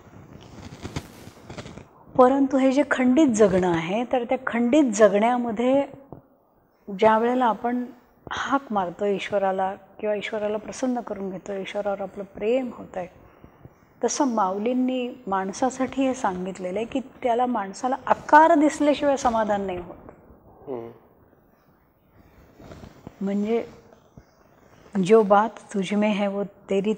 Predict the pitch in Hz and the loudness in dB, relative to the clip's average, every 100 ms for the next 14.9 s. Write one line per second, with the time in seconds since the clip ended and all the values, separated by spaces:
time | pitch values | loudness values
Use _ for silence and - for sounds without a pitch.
0 | - - - 196 240 254 226 214 196 180 | -2 -4 -4 -2 0 2 0 -2 -6 -6
1 | 190 185 - _ _ 233 220 - - - | -10 -12 -18 _ _ -20 -20 -20 -20 -20
2 | - - - 104 110 92 - - - - | -20 -20 -16 -8 -8 -8 -12 -20 -20 -20
3 | - - - - - - 220 208 285 277 | -20 -20 -20 -20 -20 -4 -4 -2 -6 -2
4 | 220 180 220 254 254 254 277 277 294 302 | -2 0 0 2 0 2 2 4 2 2
5 | - 262 285 311 311 294 226 - 294 247 | 2 4 6 6 6 4 2 6 6 8
6 | 202 170 - 202 220 226 233 202 202 190 | 4 2 -2 -2 0 0 6 6 6 4
7 | 269 269 262 262 262 262 262 254 254 254 | 4 6 4 2 4 4 0 -2 -8 -10
8 | 208 - 262 262 233 233 233 240 - 220 | -10 -4 -2 0 0 0 -2 -4 0 0
9 | 214 226 220 220 214 202 208 202 - - | 2 0 0 -4 -6 -4 -2 -2 -4 -20
10 | - - 269 277 285 254 226 247 277 269 | -20 -2 2 2 2 2 4 6 6 6
11 | 277 277 277 277 233 285 254 269 269 269 | 4 2 0 -4 2 4 4 0 2 2
12 | 269 - - - - - 233 240 285 262 | -2 -10 -20 -20 -16 -4 0 2 4 4
13 | 254 214 226 254 285 285 254 214 262 285 | 0 0 0 2 4 2 0 0 0 2
14 | 294 285 320 320 381 349 277 196 165 | 4 4 2 0 0 2 2 -2 -6